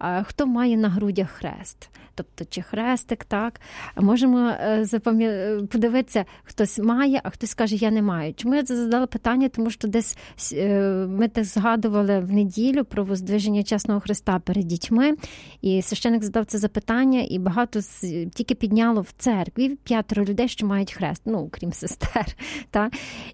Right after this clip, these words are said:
І, е, саме, е, отець каже, чому ми боїмося носити хрест? Це, власне, ми боїмося, це знамено, а ми, е, ну, добре, ховаємо, але ми його навіть і не маємо,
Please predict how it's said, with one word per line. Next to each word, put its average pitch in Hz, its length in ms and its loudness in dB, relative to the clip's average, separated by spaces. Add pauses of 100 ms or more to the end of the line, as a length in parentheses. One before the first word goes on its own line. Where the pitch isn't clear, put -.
І, 220 220 4
е, 202 320 0
саме, 262 440 2
е, 190 300 2
отець 226 280 -2
каже, 226 340 0
чому 240 280 2
ми 233 120 4
боїмося 220 580 0
носити 226 420 -2
хрест? 165 400 -4
Це, 220 120 0
власне, 214 600 0 (320)
ми 233 180 4
боїмося, 247 520 2
це 240 140 -6
знамено, 240 500 2
а 226 100 2
ми, 240 160 4 (140)
е, - 120 -4
ну, 214 180 0
добре, 196 340 0
ховаємо, 202 640 0
але 196 280 0
ми 226 200 4
його 233 180 4
навіть 233 300 0
і 220 80 2
не 208 100 6
маємо, 214 480 0